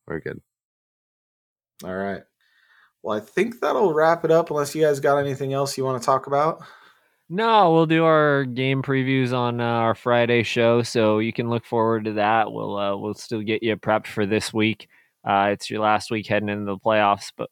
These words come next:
Speaker 3: we did wanna get you guys some, uh, some playoff preview stuff so that you can try and play, uh, you know, prepare ahead, so.
Speaker 2: Especially looking into defenses. That's a big one.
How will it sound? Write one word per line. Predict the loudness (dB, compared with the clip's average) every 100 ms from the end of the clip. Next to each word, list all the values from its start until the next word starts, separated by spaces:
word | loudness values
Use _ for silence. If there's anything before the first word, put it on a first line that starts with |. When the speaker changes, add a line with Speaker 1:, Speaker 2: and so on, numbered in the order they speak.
| -8
Speaker 3:
we | -4
did | -2 -2
wanna | -2 -2
get | -2 -4 -2
you | 0 0 0
guys | 0 0 0
some, | -4 -4 -2 0
uh, | 2 2 0
some | -6 -12
playoff | -4 0 2 2 2 -2
preview | -4 -2 -2 -4
stuff | -4 0 0 0
so | -6 -8
that | -8
you | -10
can | -10 -10
try | -6 -2 -2
and | -4 -6
play, | -4 -2 0 0
uh, | -2 -6 -16 -12
you | -8
know, | -8
prepare | -8 -6 -4 -2
ahead, | 0 0 0 -4 -14
so. | _ -20 -20 _ _ _ _ _ _ _ _ _ -12
Speaker 2:
Especially | -4 2 2 4 4
looking | 4 2 0
into | 0 0
defenses. | -2 -4 -4 -6 -6 -10
That's | -4 -4 -4
a |
big | -4 -4
one. | -6 -8